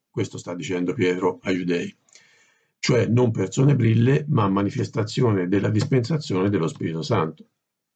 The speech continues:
Dalle scritture citate, pertanto, mi pare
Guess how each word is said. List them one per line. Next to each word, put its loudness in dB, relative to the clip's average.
Dalle 2
scritture 0
citate, -2
pertanto, -4
mi -2
pare -2